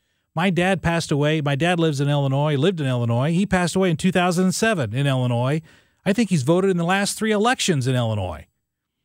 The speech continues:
Uh, uh, but this would prevent ballot harvesting, but the For the People's Act would allow ballot harvesting across the board in all fifty states, in Washington, D C, and in Puerto Rico. And that's just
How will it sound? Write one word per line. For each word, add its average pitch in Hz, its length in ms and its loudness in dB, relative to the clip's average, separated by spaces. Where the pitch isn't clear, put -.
Uh, 147 420 0
uh, 151 260 -2
but 151 120 0
this 190 240 -2
would 165 160 -2
prevent 151 560 -2
ballot 156 440 -2
harvesting, 127 680 -4
but 131 240 -2
the 127 100 -2
For 165 280 0
the 185 80 -2
People's 175 400 0
Act 110 320 -2
would 131 160 -2
allow 147 720 -2
ballot 131 340 0
harvesting 135 640 -2
across 156 540 -2
the 214 100 2
board 151 460 0
in 127 160 -2
all 151 200 2
fifty 185 300 -2
states, 147 520 -2
in 117 180 -2
Washington, 147 480 0
D 151 140 0
C, 123 420 -2
and 113 120 0
in 113 80 -2
Puerto 110 200 -2
Rico. 101 380 -6
And 127 120 0
that's 190 240 0
just 175 320 0